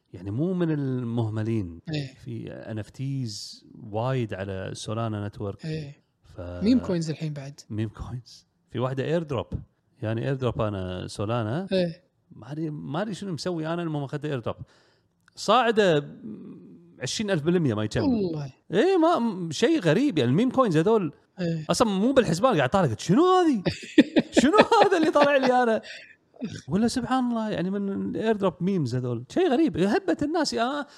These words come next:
Speaker 1: كنا تقول، "آه، شنو نهب فيه، شنو نهب فيه؟" هذا.
Speaker 2: إيه،
Speaker 1: عرفت؟
Speaker 2: إيه.
Speaker 1: أتوقع كذي، يعني، ولا شو اللي، ليش يختارون هذا عن ذاك؟
Speaker 2: قاعد يوريني واحد الشباب بدوانية، آه، الموضوع هذا، قاعد يوريني في application يستخدمونه حق الميم كوينز. أظن على السولانا Network إذا ماني غلطان.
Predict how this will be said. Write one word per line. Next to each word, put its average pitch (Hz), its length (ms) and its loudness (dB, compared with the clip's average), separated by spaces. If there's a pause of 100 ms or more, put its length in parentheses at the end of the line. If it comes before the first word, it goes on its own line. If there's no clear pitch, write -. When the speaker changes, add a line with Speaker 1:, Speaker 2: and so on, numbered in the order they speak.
(160)
Speaker 1:
كنا 311 180 0
تقول، 233 220 -4 (220)
"آه، 151 220 -6
شنو 185 240 -8
نهب 156 320 -6
فيه، 165 220 -6
شنو 175 160 -8
نهب 156 180 -8
فيه؟" 170 340 -8 (360)
هذا. 120 320 -10 (220)
Speaker 2:
إيه، 226 140 -2
Speaker 1:
عرفت؟ 262 360 0
Speaker 2:
إيه. 202 80 -2
Speaker 1:
أتوقع - 340 -2
كذي، 262 300 -2
يعني، 117 200 0
ولا 180 200 2
شو 294 120 -2
اللي، 311 140 2
ليش 254 280 -2
يختارون 233 440 -6
هذا 220 260 -2
عن 156 160 -4
ذاك؟ 127 300 0 (220)
Speaker 2:
قاعد 180 120 0
يوريني 226 380 4
واحد 175 140 -2
الشباب 170 320 -2
بدوانية، 180 460 0 (240)
آه، 156 600 -2
الموضوع 170 300 0
هذا، 151 200 -8
قاعد 156 160 -4
يوريني 175 300 -2
في 160 140 -4
application 175 380 -4
يستخدمونه 180 520 -4 (300)
حق 175 160 -4 (140)
الميم 160 320 0
كوينز. 123 380 -12 (340)
أظن 165 200 -4
على 143 200 -6
السولانا 135 560 -8
Network 135 360 -12
إذا 139 80 -10
ماني 135 220 -10
غلطان. 135 300 -16